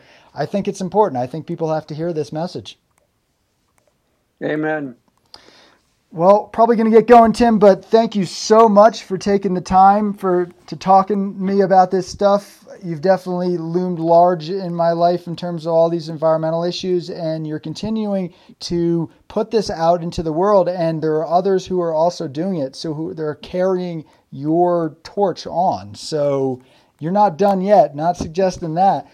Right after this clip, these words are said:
Speaker 1: but I think it's important to realize that that is still progressing in this world, and thanks to you.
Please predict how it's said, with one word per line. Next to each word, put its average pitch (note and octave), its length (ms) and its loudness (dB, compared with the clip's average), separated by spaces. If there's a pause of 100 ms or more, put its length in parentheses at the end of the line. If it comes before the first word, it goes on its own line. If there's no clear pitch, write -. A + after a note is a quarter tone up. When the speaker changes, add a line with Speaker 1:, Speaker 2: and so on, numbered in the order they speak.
(220)
Speaker 1:
but D#3 340 2 (720)
I E3 160 -4
think G#3 300 -8
it's G3+ 180 -6
important F3+ 460 -2
to D3 80 -6
realize D#3 760 0 (300)
that D#3 200 -4
that F3+ 240 2
is E3+ 300 -6
still F#3 520 -4
progressing E3 800 -4
in D3 160 -8
this C#3+ 200 -10
world, D3+ 520 -2
and C#3 720 -12 (320)
thanks E3 340 -6
to E3 120 -8
you. - 320 -6